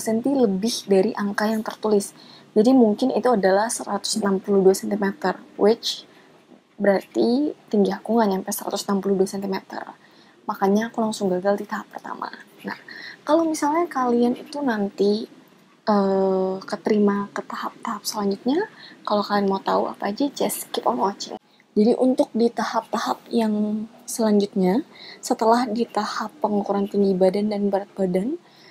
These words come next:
jadi yang aku tahu itu kalian itu memang harus, ya anggaplah kalian harus minimal seratus enam puluh tiga sentimeter, supaya mungkin aman, dan juga berat badan kalian itu harus normal sesuai B M I.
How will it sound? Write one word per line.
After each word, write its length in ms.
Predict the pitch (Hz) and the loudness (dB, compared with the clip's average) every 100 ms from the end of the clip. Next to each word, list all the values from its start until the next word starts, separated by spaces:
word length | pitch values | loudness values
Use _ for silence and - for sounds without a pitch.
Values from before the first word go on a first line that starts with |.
| _ | _
jadi 320 | - 208 254 285 | -4 0 2 0
yang 80 | |
aku 240 | - 220 262 | -2 -8 -10
tahu 320 | - 233 247 | -6 -6 -4
itu 560 | - - - 285 311 320 | -10 -10 -2 4 4 4
kalian 400 | 214 208 208 220 | 0 -2 -4 -6
itu 240 | - 277 | -10 -4
memang 400 | 220 202 240 254 | 0 0 0 -4
harus, 400 | 233 - 240 - | -6 -8 -8 -4
ya 160 | 277 294 | -4 -4
anggaplah 400 | 220 214 208 262 | -6 -6 -6 -6
kalian 400 | 254 220 220 233 | -6 -8 -6 -6
harus 320 | 208 226 - 254 | -6 -10 -4 2
minimal 560 | 262 269 254 202 180 - - - | 4 4 2 -2 -8 -18 -20 -20
seratus 560 | - - 202 - 226 - | -12 -4 -4 -2 -6 -2
enam 320 | 214 202 202 | 0 2 2
puluh 240 | 196 196 185 | 4 2 4
tiga 240 | 185 185 | 2 2
sentimeter, 560 | 196 202 202 196 - 190 - - _ _ | -2 -4 -2 -4 -6 -12 -12 -20 _ _
supaya 400 | - - - 202 | -14 -8 -2 0
mungkin 320 | 196 202 226 - | 2 2 0 -4
aman, 480 | 202 190 185 285 415 - - - - - | 0 0 2 0 -2 -10 -20 -20 -20 0
dan 160 | 214 190 | 4 6
juga 240 | 196 214 | 6 4
berat 240 | 196 196 | 4 2
badan 320 | - 196 202 202 | 4 2 2 -2
kalian 240 | 202 214 | -4 -6
itu 240 | 214 277 | -6 -2
harus 480 | 254 226 214 226 - | -2 -2 -4 -4 0
normal 320 | 214 208 214 | 0 0 0
sesuai 400 | 240 247 - 226 226 | 0 -2 0 4 4
B 80 | 196 | 4
M 160 | 214 233 | 0 0
I. 160 | 202 185 | -4 -6